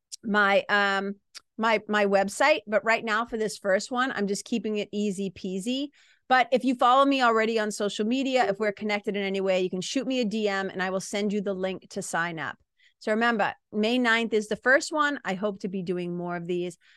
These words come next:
I hope I explained it in a way, um, where, um, it made sense.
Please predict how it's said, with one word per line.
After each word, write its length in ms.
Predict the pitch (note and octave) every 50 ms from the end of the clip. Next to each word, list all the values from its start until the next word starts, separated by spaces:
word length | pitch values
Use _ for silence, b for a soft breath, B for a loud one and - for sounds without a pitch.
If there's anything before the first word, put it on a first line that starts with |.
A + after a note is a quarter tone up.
| b b
I 80 | - G3
hope 260 | F#3 A3+ C4+ C#4 -
I 140 | F#4+ G4+ G#4
explained 500 | - - - - A3 G#3+ G#3+ G#3+ A3 G3+
it 140 | G#3 - -
in 140 | G#3+ G3+ G3
a 100 | G3 G3
way, 500 | F3+ F#3 F3+ F3+ D#3+ C#3+ A2+ F2+ F#3+ - _ b b b b b b _ -
um, 380 | G3 G3+ G3+ G3+ G3 G3 G3 - -
where, 480 | A3 G3+ G#3 G#3 G3 G3 F#3+ F#3 - -
um, 260 | - F#3 F3+ F3+ F3 -
it 160 | G#3+ G#3+ G#3+
made 320 | G#3+ G#3+ G#3+ G#3 G#3 G3 -
sense. 500 | - - - G#3+ B3+ D#4+ F#4 - -